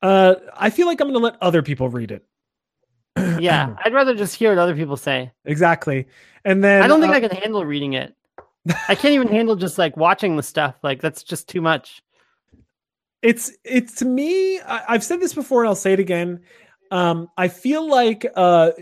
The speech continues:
Speaker 1: you know, the, the scene, oh, you didn't see La La Land, did you?
Speaker 2: No.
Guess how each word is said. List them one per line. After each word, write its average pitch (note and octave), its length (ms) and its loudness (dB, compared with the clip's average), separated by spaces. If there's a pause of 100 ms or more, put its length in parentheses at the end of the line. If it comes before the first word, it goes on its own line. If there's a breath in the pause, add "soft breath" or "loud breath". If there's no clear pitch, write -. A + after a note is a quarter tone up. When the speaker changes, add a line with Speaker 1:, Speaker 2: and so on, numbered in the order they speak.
Speaker 1:
you A3 160 -2
know, C4 240 4
the, F#3+ 480 4
the E3+ 260 2
scene, G3 600 -4
oh, E3+ 140 0
you F3+ 140 0
didn't G3 140 0
see E3+ 120 0
La D3 200 4
La C#3 120 4
Land, B2 260 0
did B2+ 160 -2
you? D#3 240 -2 (960)
Speaker 2:
No. D3 460 -2